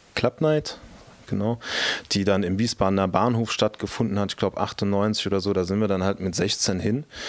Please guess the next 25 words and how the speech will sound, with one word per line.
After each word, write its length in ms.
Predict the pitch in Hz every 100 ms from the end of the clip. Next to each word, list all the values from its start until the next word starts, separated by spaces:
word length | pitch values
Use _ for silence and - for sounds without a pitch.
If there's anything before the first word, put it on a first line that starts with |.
| - - - -
und 140 | 95
dann 180 | 95 95
sind 460 | 95 104 104 -
wir 180 | 101 101
irgendwann 560 | 95 120 127 113 117 131
mal, 400 | 123 120 123 123
ein 160 | 110
Kumpel 320 | 101 123 120 110
und 160 | 107
ich, 300 | 110 - -
auf 140 | 98 -
dem 180 | 92
Heimweg, 540 | 98 127 131 135 - -
weil 160 | 104 95
wir 80 | 92
laufen 360 | 92 120 135
mussten, 300 | 127 127 127
<laughs> 20 | 101
weil 100 | 87
wir 140 | -
unser 200 | 123 101
ganzes 300 | 117 131 110
Geld 240 | - 139
vertrunken 540 | - 107 - 147 - 101
hatten, 280 | 101 131